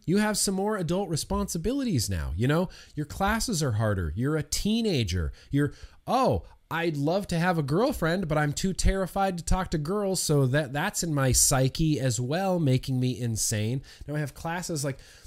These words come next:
"Oh, I need to go to different rooms now. I got English over here, you know, I got math over here, I got math A over there."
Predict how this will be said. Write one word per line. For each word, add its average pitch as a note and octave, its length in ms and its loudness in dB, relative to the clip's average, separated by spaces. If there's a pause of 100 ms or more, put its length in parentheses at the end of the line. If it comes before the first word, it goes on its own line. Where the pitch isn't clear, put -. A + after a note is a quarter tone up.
"Oh, D#3 100 -4
I D3 60 2
need D3 140 2
to C#3+ 40 4
go D#3+ 160 6
to D#3 60 2
different D#3 360 0
rooms G3+ 420 4
now. D3+ 380 2
I D3 100 -2
got C#3+ 160 0
English D#3+ 320 6
over D#3+ 200 -2
here, F#3 380 0
you D3+ 100 2
know, D3 140 2
I C#3+ 80 0
got C#3+ 300 -2
math D3 480 0
over D3+ 180 2
here, E3 460 0 (260)
I A#2+ 60 -6
got C3 160 -2
math D3 320 -2
A E3+ 280 2
over C#3+ 220 0
there." D#3 460 0